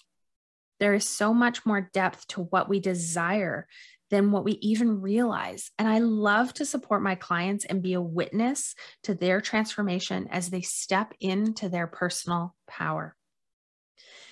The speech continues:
Thank you for listening to this episode. I am thrilled that we have had this time together, and I know we have only begun to scratch the surface.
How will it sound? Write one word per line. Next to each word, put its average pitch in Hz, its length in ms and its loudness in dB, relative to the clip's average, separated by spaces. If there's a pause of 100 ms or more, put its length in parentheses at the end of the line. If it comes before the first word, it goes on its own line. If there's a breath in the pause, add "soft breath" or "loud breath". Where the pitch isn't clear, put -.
(200 loud breath)
Thank 226 220 4
you 262 60 4
for 226 160 0
listening 208 440 2
to 202 100 -6
this 180 180 -4
episode. 175 720 -2
I 185 80 -4
am 190 140 0
thrilled 202 600 0
that 185 140 -2
we 190 80 0
have 175 100 -2
had 175 480 -2
this 175 160 -4
time 165 300 -4
together, 165 580 -6
and 180 140 -2
I 180 100 0
know 185 640 2 (340 loud breath)
we 214 80 4
have 196 240 0
only 226 300 6
begun 180 640 0
to 180 100 -4
scratch - 560 -4 (100)
the 165 80 -6
surface. - 640 -4